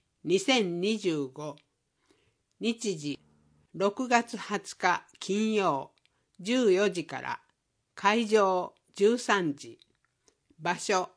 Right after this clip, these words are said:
二階大ホール。費用、五千五百円。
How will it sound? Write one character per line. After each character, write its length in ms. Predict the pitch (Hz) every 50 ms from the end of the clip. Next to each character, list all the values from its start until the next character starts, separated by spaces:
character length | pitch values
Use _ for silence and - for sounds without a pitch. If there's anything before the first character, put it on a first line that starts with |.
| _ _ _ _ _ _ _ _ _ _ _ _
二 200 | 156 180 196 202
階 500 | - - 240 240 233 233 226 220 - - -
大 320 | 147 175 180 208 240 240
ホ 300 | - - 240 220 185 165
ー 40 | 147
ル。 180 | 131 143 135 - _ _ _ _ _ _ _ _ _ _ _ _ _ _ -
費 200 | - - 247 254
用、 380 | 226 196 165 147 139 143 139 - _ _ _ _ _ _
五 160 | - 185 202
千 340 | 202 - 262 277 240 190 175
五 140 | 156 160 175
百 400 | 156 196 226 226 226 - 233 208
円。 320 | 170 139 127 113 113 -